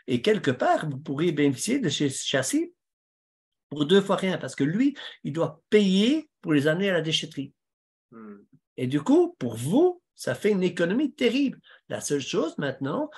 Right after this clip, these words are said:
Speaker 1: c'est que si vous avez des châssis de très bon marché, peut-être qu'ils ne sont pas adaptés au plan que vous avez prévu. Donc là, peut-être qu'il faut travailler autrement,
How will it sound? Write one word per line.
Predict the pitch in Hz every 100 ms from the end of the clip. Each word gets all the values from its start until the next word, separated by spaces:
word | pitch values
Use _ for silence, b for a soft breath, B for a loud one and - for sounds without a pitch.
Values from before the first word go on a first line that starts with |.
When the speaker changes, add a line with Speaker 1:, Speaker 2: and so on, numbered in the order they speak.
| B
Speaker 1:
c'est | - 123
que | 127
si | - 302
vous | 285
avez | 190
des | 151
châssis | - 156 156
de | 160
très | - 123
bon | 131
marché, | 127 123 160 320 B B B
peut-être | 127 123 285 -
qu'ils | 156
ne |
sont | - 117
pas | -
adaptés | - 151 - -
au | 240
plan | 135 156 196 196
que |
vous | 156 139
avez | 143
prévu. | - 147 127 151 - -
Donc | 123 156
là, | 135 208 262
peut-être | 185 131 156
qu'il | 151
faut | 139
travailler | 135 - 151 - -
autrement, | 240 - 160 156